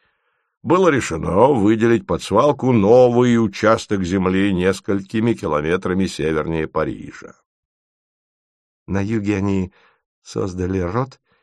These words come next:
через который целый город принимает пищу. Рюмжис — оптовый продуктовый рынок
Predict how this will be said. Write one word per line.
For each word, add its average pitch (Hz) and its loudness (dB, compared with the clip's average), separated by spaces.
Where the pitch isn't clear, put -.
через 92 -6
который 92 -4
целый 85 -2
город 113 -4
принимает 90 -6
пищу. - -12
Рюмжис — 127 -4
оптовый 85 -6
продуктовый 85 -4
рынок 80 -6